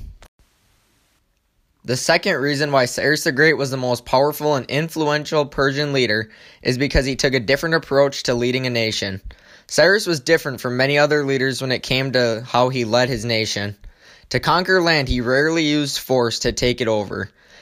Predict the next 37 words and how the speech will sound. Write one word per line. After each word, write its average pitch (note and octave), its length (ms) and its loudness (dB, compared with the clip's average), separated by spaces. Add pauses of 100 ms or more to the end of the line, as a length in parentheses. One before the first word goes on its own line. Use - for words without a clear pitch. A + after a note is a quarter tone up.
He D3 120 2
would D#3+ 80 2
use D#3+ 180 2
propaganda D#3 680 2
to B2 140 -4
reveal B2+ 400 0
weaknesses A#2+ 600 -2
such A#2 160 2
as G#2+ 200 -4
unpopularity B2+ 1000 0
against A#2+ 280 -4
opposing B2 520 -2
leaders. G#2 480 -4 (560)
This D#3 180 2
would F#3+ 80 4
allow D#3 360 4
for B2+ 140 -10
the B2+ 80 -2
other C#3+ 260 0
nations D3 420 -2
to C3 80 -2
cause B2+ 360 2
uproars C#3 460 2
among B2+ 380 0
themselves A2 560 0 (180)
and A#2 160 -2
weaken C3+ 300 0
their B2 100 -2
military. G#2 640 -2 (720)
This D3+ 160 0
happened E3 420 2
most D#3+ 380 -4 (320)
importantly C3 640 2
when B2+ 140 0
he B2 100 -4
conquered B2+ 460 -2
Babylon. G#2+ 600 0